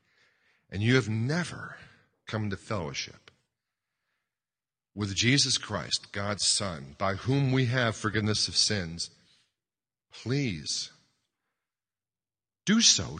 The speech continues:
Talk to somebody here. The person who brought you, um, you know, one of the people on staff, I don't, the people playing in the band, I don't care. Talk to the person next to you. It is why we're here.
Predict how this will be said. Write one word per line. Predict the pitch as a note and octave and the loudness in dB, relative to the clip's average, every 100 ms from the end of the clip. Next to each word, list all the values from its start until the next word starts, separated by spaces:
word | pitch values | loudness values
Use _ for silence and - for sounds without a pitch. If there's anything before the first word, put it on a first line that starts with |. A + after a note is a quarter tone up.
| - | -6
Talk | - G#3 - | -4 -4 -2
to | D#3+ | 0
somebody | - C#3+ G2 F#2 | 0 -2 -2 -4
here. | - F#2 E2 - - - - - | -6 -6 -6 -8 -14 -14 -20 -6
The | C3+ | 8
person | - F#3 F#3 E3 | 10 10 6 4
who | E3 | 4
brought | C3+ D#3+ F3+ C#3 | 4 4 2 -2
you, | G#2+ E2+ E2 - - - | -2 -2 -6 -14 -18 -8
um, | A#2 B2+ - - | -4 -4 -6 -2
you | C#3+ | 2
know, | A#2+ B2 | 2 2
one | B2+ C#3+ | 2 2
of | D#3+ | 2
the | E3 | 0
people | - E3+ E3+ D#3+ | 2 0 2 0
on | D#3 | 2
staff, | - - F#3 C#3+ - | 2 4 4 4 2
I | D3+ | 2
don't, | E3+ - | 2 -2
the | G#2 | -10
people | - D3 D#3+ D3+ | -4 -2 -2 -6
playing | - D3 D#3+ | -2 0 2
in | D#3+ | 0
the | |
band, | D#3+ C3+ F2+ - | 2 0 0 2
I | C#3 | 2
don't | F3+ F3 | 2 0
care. | - D#3+ A2+ - - | 0 0 -2 -8 -8
Talk | - F3 - | 0 0 2
to | |
the | D3 | -2
person | - E3 D#3+ D#3 D#3 | 0 0 2 2 0
next | G3 - | 0 0
to | B2+ | 0
you. | F#2 - - - - _ _ _ _ - | -2 -4 -14 -18 -20 _ _ _ _ -2
It | C#3 | -2
is | C3+ C3 A#2+ - - - - - - - _ _ | 2 2 4 2 2 -2 -16 -20 -20 -20 _ _
why | F2 F#2+ B2+ C#3+ | -6 -2 0 0
we're | C3+ C3 | 2 0
here. | G#2+ A#2 C#2+ | 0 -2 -4